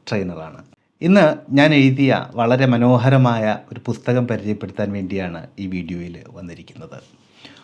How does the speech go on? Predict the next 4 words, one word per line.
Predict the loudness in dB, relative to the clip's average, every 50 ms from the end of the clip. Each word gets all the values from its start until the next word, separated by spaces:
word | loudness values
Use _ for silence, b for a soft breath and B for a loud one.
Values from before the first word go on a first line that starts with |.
| b b b b b b _ _
പോസ്റ്റ് | 2 6 6 6 6 4 0 -4 -2
ഹിപ്നോട്ടിക് | -2 0 2 4 4 4 4 2 0 -2 -2 0 0
സജഷൻസ് | 0 2 2 2 0 0 0 -2 -2 -2 -4 -4 -4 -4
എന്നാണ് | -4 -4 -6 -8 -8 -10